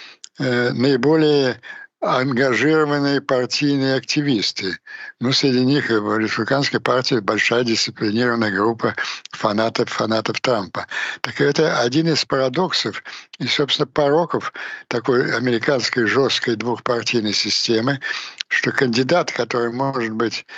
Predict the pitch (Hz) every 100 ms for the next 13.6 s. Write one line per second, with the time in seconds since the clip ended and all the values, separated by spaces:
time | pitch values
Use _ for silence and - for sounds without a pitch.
0 | - - - 117 131 135 143 135 120 110
1 | 101 - - _ - 160 131 139 143 143
2 | 139 117 117 120 127 - 117 117 113 113
3 | 110 117 117 123 120 143 131 117 117 127
4 | - 135 120 95 98 110 131 123 120 101
5 | 101 123 165 - 104 180 127 135 139 123
6 | 117 120 127 131 120 110 190 131 123 113
7 | 139 107 98 110 101 165 190 175 - 104
8 | - - - - 123 135 156 165 143 143
9 | 143 151 147 - 196 196 113 - - -
10 | - 131 123 120 127 120 120 131 113 -
11 | 120 143 160 170 160 - - - 120 127
12 | 143 147 139 - 135 123 - 147 - 139
13 | 113 - - 147 143 127